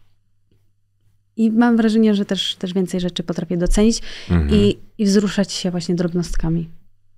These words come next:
Speaker 1: Albo nie wiem, popłakać się na filmie przy jakiejś takiej głupiej scenie, która, która gdzieś tam mnie porusza i, i cieszę się, że tak jest, cieszę się, że to wróciło. Bo już myślałam, że naprawdę jestem bardzo znieczulona. A to nie jest dobre.
Speaker 2: Dużo było łez, kiedy na przykład śpiewałaś nowe piosenki na tą płytę, która wyjdzie?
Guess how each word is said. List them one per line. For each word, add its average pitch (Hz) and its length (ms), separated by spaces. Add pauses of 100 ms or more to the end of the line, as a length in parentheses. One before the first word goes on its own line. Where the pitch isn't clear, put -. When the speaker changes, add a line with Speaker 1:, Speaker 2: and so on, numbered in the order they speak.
(280)
Speaker 1:
Albo 202 180
nie 220 160
wiem, 185 120
popłakać 208 400
się 202 100
na 196 100
filmie 208 300
przy 196 120
jakiejś 190 220
takiej 196 220
głupiej 220 300
scenie, 190 460
która, 196 320 (460)
która 220 160
gdzieś 214 160
tam 220 120
mnie 214 120
porusza 196 440
i, 208 160 (640)
i 226 140
cieszę 214 240
się, 190 120
że 180 120
tak 185 180
jest, 294 200
cieszę 220 160
się, 220 160
że 196 100
to 180 100
wróciło. 170 420 (200)
Bo 196 120
już 208 160
myślałam, 220 340
że 202 180
naprawdę 208 380
jestem 202 220
bardzo 190 240
znieczulona. 175 540 (380)
A - 20
to 202 80
nie 202 80
jest 170 160
dobre. - 200 (640)
Speaker 2:
Dużo 90 440
było 85 360
łez, 87 340
kiedy 82 220
na 82 100
przykład 87 220
śpiewałaś 82 480
nowe 85 200
piosenki - 440
na 78 60
tą 85 140
płytę, 85 220
która 82 200
wyjdzie? 87 380